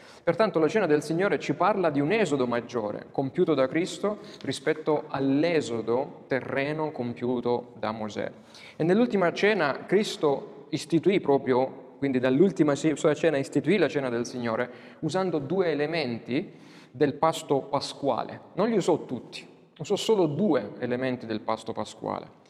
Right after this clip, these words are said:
Il pane e il vino per essere segni della natura umana di Cristo.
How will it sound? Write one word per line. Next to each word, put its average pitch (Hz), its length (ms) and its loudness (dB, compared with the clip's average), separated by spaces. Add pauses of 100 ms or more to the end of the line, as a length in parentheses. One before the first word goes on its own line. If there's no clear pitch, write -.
(400)
Il 165 160 2
pane 214 260 2
e 160 40 2
il 147 120 0
vino 135 340 2
per 147 160 0
essere 165 500 2
segni 202 600 2
della 147 260 2
natura 185 720 2
umana 139 920 -2 (200)
di 110 180 -4
Cristo. - 460 -8